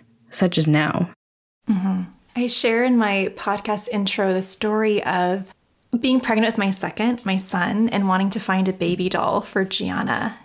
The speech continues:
Speaker 1: Mm-hmm.
Speaker 2: And at that time, Amazon was around. <laughs> This was eight years ago. And I do a search for Asian baby doll because, so I'm Korean and white, but my, and my husband is Chinese American.
Speaker 1: Mm-hmm.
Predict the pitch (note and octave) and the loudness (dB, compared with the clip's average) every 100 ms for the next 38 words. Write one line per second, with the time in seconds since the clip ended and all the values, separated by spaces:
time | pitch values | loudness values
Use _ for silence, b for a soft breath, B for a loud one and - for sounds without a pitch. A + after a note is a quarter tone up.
0 | - G#3 F3 G3 F#3+ F#3+ - G#3+ A#3+ A#3+ | 2 4 4 2 2 -2 -2 -2 0 -2
1 | - B3+ A#3 A#3+ B3 A#3+ A#3+ A#3 A#3 A#3 | 0 0 2 2 2 2 2 4 4 4
2 | A#3+ A#3+ G3+ F#3 G3 A#3+ F4 C#4+ D4+ - | 2 2 2 2 4 2 2 2 0 2
3 | A3+ A3+ A3 G#3+ G#3 G#3+ A3 F#3+ E3+ F3 | 2 2 2 2 2 2 0 0 0 2
4 | G#3 A3 G#3 G3+ - C4+ A3 - - G3 | 2 2 2 2 0 0 0 -2 -2 0
5 | F#3 F3+ B B B _ A#3+ B3 B3+ B3+ | 0 0 B B B _ 0 2 4 4
6 | A#3 F#3+ G3 G#3 - - - - A3 A3 | 4 4 2 0 0 -2 -4 -4 -2 0
7 | F#3+ F#3 G3 A#3 A3 A#3 A#3+ B3 B3 - | 2 0 0 0 2 4 4 4 0 -6
8 | _ _ - - G3 A3+ A3 F3+ - F#3 | _ _ -8 -2 2 2 2 2 0 -2
9 | F#3+ - G#3 F#3+ - D#4 - F#3+ F#3 - | -2 -2 -2 0 0 0 0 0 0 0
10 | F#3+ F#3 F3 E3 E3 F3 - C#3+ D3+ - | 0 0 -2 -2 -2 -4 -4 -4 -2 2
11 | G3 F3+ | 2 2